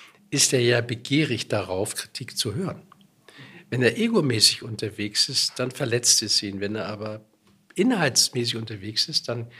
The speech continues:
könnte man ja sogar sagen, „Oh, danke Fehler, dank Kritik, du bist mein Coach.“ Ja, also, äh, dass man, also mir geht es so, dass ich eher, wenn ich Fehler mache,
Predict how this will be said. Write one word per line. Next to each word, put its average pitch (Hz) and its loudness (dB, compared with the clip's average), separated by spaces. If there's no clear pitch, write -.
könnte 131 2
man 120 0
ja 113 0
sogar 110 2
sagen, 110 -2
„Oh, 185 6
danke 165 0
Fehler, 131 -2
dank 202 -2
Kritik, - -6
du - 0
bist - 2
mein 104 0
Coach.“ - -2
Ja, 117 -6
also, 117 -4
äh, 120 -6
dass 131 4
man, 127 -2
also 98 -8
mir 104 -6
geht 117 -4
es 147 6
so, 135 4
dass 131 4
ich - -8
eher, 135 0
wenn 131 0
ich 117 -2
Fehler 131 0
mache, 135 -2